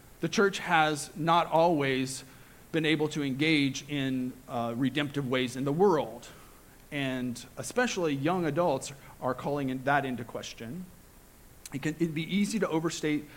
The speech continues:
what's going on with, uh, the eighteen to thirty-five-year-old generation, but let me tell you that this is, this is some of it. We've gotta, we've gotta think about,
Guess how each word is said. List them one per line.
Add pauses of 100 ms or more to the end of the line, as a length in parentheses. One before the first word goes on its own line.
(240)
what's
going
on
with,
uh,
the
eighteen
to
thirty-five-year-old (260)
generation, (400)
but
let
me
tell
you
that (320)
this
is, (100)
this
is
some
of
it. (800)
We've
gotta,
we've
gotta
think
about,